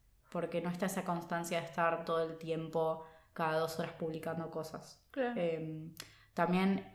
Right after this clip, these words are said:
Speaker 1: notamos que, a ver, por ahí alguien diga, "No, a mí me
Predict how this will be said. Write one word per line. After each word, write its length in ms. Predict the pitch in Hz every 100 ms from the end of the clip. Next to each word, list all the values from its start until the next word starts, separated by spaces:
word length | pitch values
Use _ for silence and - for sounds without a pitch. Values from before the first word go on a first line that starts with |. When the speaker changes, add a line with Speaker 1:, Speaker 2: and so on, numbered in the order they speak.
| -
Speaker 1:
notamos 920 | 180 170 165 170 165 170 175 214 - -
que, 240 | 165 151 -
a 80 | 147
ver, 180 | 170 147
por 100 | -
ahí 160 | 143 165
alguien 260 | 170 165
diga, 200 | 170 190 233
"No, 180 | 403
a 160 | 453 440
mí 100 | 440
me 120 | 453